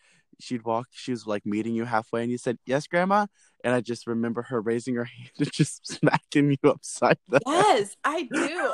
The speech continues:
Speaker 2: Okay.
Speaker 1: <laughs>
Speaker 2: So that, I honestly think that was at Grandma's and Grandpa's house when they lived out in Catawba.
Speaker 1: It, it was. It, ex-, it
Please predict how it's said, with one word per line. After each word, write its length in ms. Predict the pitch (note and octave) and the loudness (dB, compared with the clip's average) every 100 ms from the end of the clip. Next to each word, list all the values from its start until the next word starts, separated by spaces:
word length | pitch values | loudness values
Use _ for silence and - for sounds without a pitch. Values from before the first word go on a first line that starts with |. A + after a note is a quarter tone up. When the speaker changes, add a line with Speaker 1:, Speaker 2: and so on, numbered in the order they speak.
| C4 | -2
Speaker 2:
Okay. 240 | - E4+ C#4+ F#4 - | -2 4 6 6 6
Speaker 1:
<laughs> 100 | - - - - | 6 6 2 4
Speaker 2:
So 160 | C#4 C#4 B3 | 4 2 0
that, 380 | A#3+ C4 F#4+ D#4+ - D#4 C#4+ - - _ _ _ _ F#3 - _ _ _ | -6 -6 -6 -10 -8 -10 -10 -18 -20 _ _ _ _ -20 -20 _ _ _
I 280 | G3+ A#3 E4 C4 | -10 -8 -8 -8
honestly 560 | A#3+ A#3+ C4+ D4 C#4+ - | -10 -10 -16 -16 -16 -14
think 400 | A3 A#3 B3 - | -14 -14 -16 -10
that 220 | G3 F#3+ | -8 -8
was 160 | A3 | -10
at 240 | A3+ G3+ F#3 | -10 -10 -10
Grandma's 440 | F#3 E3+ G3 A3 - | -8 -8 -8 -12 -18
and 100 | G#3+ | -18
Grandpa's 380 | F#3+ F3+ G3 A3 | -10 -10 -10 -12
house 340 | A#3+ A#3 A#3+ | -8 -6 -8
when 120 | A3 G#3 | -14 -16
they 100 | F#3 | -14
lived 220 | F3+ G3 | -12 -12
out 140 | F#3+ | -14
in 40 | G3 | -16
Catawba. 580 | G3+ _ E3+ F#3+ - - E3+ | -20 _ -8 -8 -8 -8 -6
Speaker 1:
It, 60 | D#3+ | -4
it 60 | |
was. 300 | C#3 D#3+ B2 | 2 2 2
It, 100 | B2+ A#2+ | -6 -8
ex-, 180 | B2+ A2+ | -8 -6
it 140 | B2+ | -4